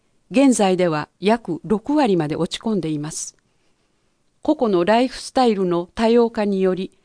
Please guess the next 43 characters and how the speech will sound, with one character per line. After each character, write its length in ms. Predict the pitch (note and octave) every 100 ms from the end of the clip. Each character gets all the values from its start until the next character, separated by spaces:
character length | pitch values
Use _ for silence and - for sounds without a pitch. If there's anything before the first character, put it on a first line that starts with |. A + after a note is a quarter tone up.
| _ _ -
住 240 | F#3+ C#4
民 200 | C#4 C#4+
同 200 | C4+ C4
士 120 | C4 G#3
の 140 | F#3+
つ 140 | -
な 140 | A#3 A3+
が 120 | A3+
り 100 | G#3+
が 220 | G#3+ G#3+ _
希 120 | -
薄 280 | A#3 D4 C#4+
に 140 | B3+ B3
な 120 | A#3+
り 120 | B3
つ 120 | -
つ 140 | - F#3+
あ 80 |
る 80 | F#3
こ 140 | F#3 G3
と 160 | F#3
が 180 | E3 D#3 _ _ _
要 280 | - A3+ A#3+
因 180 | A#3 A3+
の 80 | A3
一 240 | - A3+
つ 120 | -
と 120 | - C#3
考 320 | F#3 E3+ D#3
え 100 | D3+
ら 120 | D#3
れ 80 | D3+
ま 140 | D3+
す。 240 | D#3 - - _ _ _ _ _ _ _ _ _ _ _ _ -
町 260 | B3 A#3+
会、 320 | A#3 G#3+ G#3 -
自 180 | G3
治 120 | - C#4+
会 220 | C4+ G#3+
の 100 | F#3+
加 160 | A3+
入 200 | A3 A3
は 280 | G#3 G#3 G3